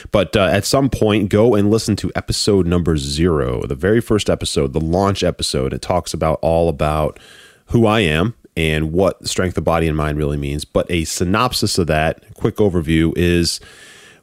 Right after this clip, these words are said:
we talk about something that not enough people in the world put a lot of stock in, and that is the mind-body connection. So the strength of body and mind is really all about that.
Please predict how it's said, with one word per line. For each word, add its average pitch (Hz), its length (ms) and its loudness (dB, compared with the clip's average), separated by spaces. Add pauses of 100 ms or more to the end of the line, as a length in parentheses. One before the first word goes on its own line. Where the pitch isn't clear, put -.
we 127 300 0
talk 120 420 0
about 85 680 0 (560)
something 82 960 -2
that 78 760 -4 (320)
not 90 460 -2
enough 92 500 -2
people 90 460 0
in 98 160 0
the 104 80 4
world 98 400 4
put 85 100 -2
a 78 40 0
lot 78 160 2
of 78 60 -4
stock 80 340 0
in, 73 80 -6
and 80 100 -2
that 117 140 2
is 123 100 0
the 113 80 2
mind-body 90 720 2
connection. - 500 -8
So - 140 -8
the - 80 -8
strength 123 320 -4
of 107 80 -2
body 107 200 2
and 92 120 2
mind 87 240 2
is 80 100 -2
really 101 440 2
all 78 320 0
about 76 500 -4
that. - 360 -8